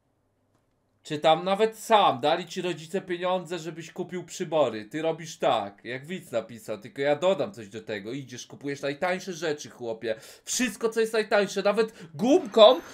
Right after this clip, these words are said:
z poprzedniego roku szkolnego wymazujesz zeszyty, ołówek, co pisałeś, żeby go znowu użyć,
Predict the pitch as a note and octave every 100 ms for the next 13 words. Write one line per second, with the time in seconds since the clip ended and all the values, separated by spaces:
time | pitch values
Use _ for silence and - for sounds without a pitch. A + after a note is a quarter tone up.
0 | - - - A3 - A3 G#3 B3 C4 B3+
1 | C4+ A#3+ - A3+ B3+ B3+ A3+ A#3 A#3+ G#3
2 | B3+ B3+ G3+ F#3+ A#3 A3 C4+ C4 F#3 F#3+
3 | F#3 G#3 G#3 F#3+ F#3+ - F#3+ F3+ F#3 F3
4 | A#3 G3 G3+ F3+ G#3 F#3 A#3 G#3+ A3+ E3
5 | B2 A3 -